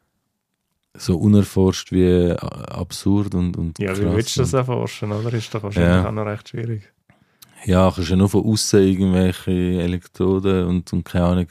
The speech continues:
Speaker 1: bisschen Hirnströmungen messen. Ähm, also das Letzte, was ich gelesen habe, ist, dass man, äh,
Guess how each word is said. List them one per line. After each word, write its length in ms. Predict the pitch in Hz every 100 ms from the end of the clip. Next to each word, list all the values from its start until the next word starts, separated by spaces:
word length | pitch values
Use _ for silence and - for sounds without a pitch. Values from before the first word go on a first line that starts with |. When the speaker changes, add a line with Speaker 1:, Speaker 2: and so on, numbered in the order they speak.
| 90
Speaker 1:
bisschen 340 | - 85 82 - _
Hirnströmungen 1200 | 92 90 95 92 85 82 85 - 90 87 87 85
messen. 440 | 85 82 - 87 - _ _ _ _ _ _ _ _ _ _ _ _ _ _ _
Ähm, 280 | 90 87 85 -
also 180 | 87 85
das 120 | 101
Letzte, 340 | 104 - 110
was 120 | 98
ich 80 | 95
gelesen 280 | 101 98 101
habe, 100 | 92
ist, 360 | 85 - 101 87
dass 160 | 82
man, 200 | 90 82 -
äh, 320 | 87 85